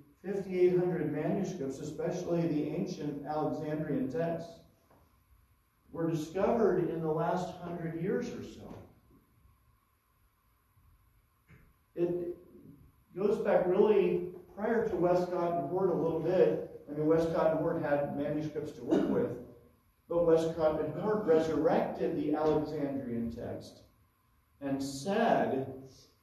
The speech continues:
that, "Hold on, wait, wait, wait, we shouldn't be just embracing the T R, which they considered to be vile. We should be using the Alexandrian.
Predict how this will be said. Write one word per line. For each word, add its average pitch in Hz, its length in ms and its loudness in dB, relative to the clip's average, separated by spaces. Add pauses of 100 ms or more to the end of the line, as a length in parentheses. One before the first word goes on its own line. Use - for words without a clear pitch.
(340)
that, 156 380 6
"Hold 196 420 4
on, 208 420 4
wait, 180 280 6
wait, 185 240 4
wait, 190 540 6
we 151 160 0
shouldn't 196 480 0
be 180 200 -2
just 175 280 -2
embracing 151 720 2
the - 60 -8
T 160 200 -4
R, 117 540 0 (1120)
which - 260 -6
they 165 320 6
considered 147 520 -2
to 131 60 -6
be 135 240 0
vile. - 760 -4 (1500)
We 165 240 -2
should 185 320 2
be 160 80 -4
using 165 540 0
the 156 140 4
Alexandrian. 147 1200 2